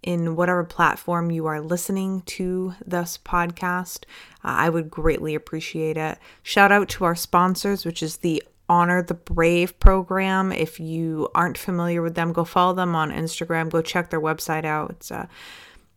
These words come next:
police officer and his wife, and the police officer was, uh, injured and, uh, in the line of duty, and they started this company, and it's a program, and it's amazing, and it, it literally gives back to military and first responders whenever we buy houses,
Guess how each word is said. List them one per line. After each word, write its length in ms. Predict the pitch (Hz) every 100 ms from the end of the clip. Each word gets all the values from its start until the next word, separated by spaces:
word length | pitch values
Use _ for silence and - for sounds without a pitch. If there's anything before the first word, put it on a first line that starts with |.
| _ _ _ _ _ _ _ -
police 320 | - 233 214
officer 540 | 196 175 - 180 170 165
and 100 | 156
his 160 | 160
wife, 340 | 160 156 156 151
and 140 | 151
the 60 | 143
police 320 | 175 165 165
officer 440 | 151 - - 147
was, 440 | 143 143 151 - -
uh, 200 | - -
injured 520 | 185 175 165 156 156 - _ _ _ _ 180
and, 460 | 180 170 165 160
uh, 100 | 156
in 120 | - 170
the 100 | 160
line 220 | 160 156
of 100 | 156
duty, 420 | 160 160 156 151
and 240 | - 151
they 80 | 156
started 380 | - 170 160 165
this 220 | 147 - - _ _ -
company, 560 | - 214 214 180 165 160
and 120 | 156
it's 120 | 156
a 40 |
program, 480 | 170 - 202 185 170
and 100 | 165
it's 140 | 165 165
amazing, 540 | 160 175 170 160 156
and 100 | 143
it, 100 | -
it 220 | - -
literally 380 | 175 185 175 165
gives 300 | 175 165 160
back 300 | 170 160 165
to 80 | 156
military 560 | 170 165 165 160 160
and 80 | 156
first 240 | - 160 170
responders 560 | - 165 165 165 165
whenever 320 | 165 165 165
we 140 | 160 165
buy 240 | 165 160
houses, 540 | 165 165 - 262 285